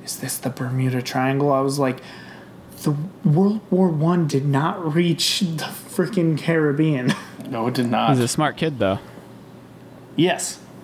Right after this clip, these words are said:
Speaker 3: That would be something that would, <clears throat> it'd be a smart thing to do.
Speaker 1: It would have made sense,
Speaker 3: Yep,
Speaker 1: but
Speaker 3: would have made sense.
Speaker 1: nope. <clears throat> They were
Speaker 3: Yep.
Speaker 1: just like, "Mm, eh."
Speaker 2: Plus, he's not getting that far in that plane.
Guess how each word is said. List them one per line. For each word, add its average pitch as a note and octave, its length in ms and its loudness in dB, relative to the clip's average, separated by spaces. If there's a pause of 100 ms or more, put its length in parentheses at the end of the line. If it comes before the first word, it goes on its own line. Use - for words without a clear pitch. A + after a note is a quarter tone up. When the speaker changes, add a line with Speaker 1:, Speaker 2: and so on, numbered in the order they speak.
(200)
Speaker 3:
That B2 120 4
would C3 160 2
be B2 140 2
something A2+ 400 0
that G#2+ 400 -2
would, C3+ 400 2 (300)
<clears throat> - 260 -20
it'd A#2+ 140 0
be A#2 100 4
a G#2 60 4
smart A2 240 0
thing G#2+ 220 -2
to G#2 100 0
do. G#2+ 220 2 (420)
Speaker 1:
It C#3+ 180 -2
would C#3+ 140 2
have D3+ 80 4
made D#3+ 240 0
sense, F#3+ 600 -2
Speaker 3:
Yep, B2+ 400 4
Speaker 1:
but D4 60 -12
Speaker 3:
would F#3 120 2
have A#2+ 60 2
made A#2+ 160 2
sense. A#2+ 240 2
Speaker 1:
nope. F3+ 300 2 (580)
<clears throat> D3+ 760 2 (260)
They D3 140 2
were B2 80 4
Speaker 3:
Yep. A#2+ 100 4
Speaker 1:
just D3 220 -4
like, C3+ 340 2 (340)
"Mm, G3+ 460 6 (300)
eh." D#3+ 220 -2 (120)
Speaker 2:
Plus, C3 220 -2
he's F3+ 160 0
not B2+ 160 0
getting A2 240 -2
that A2 180 -4
far A2 240 -2
in G2+ 60 -8
that G#2 180 -8
plane. A2 380 -12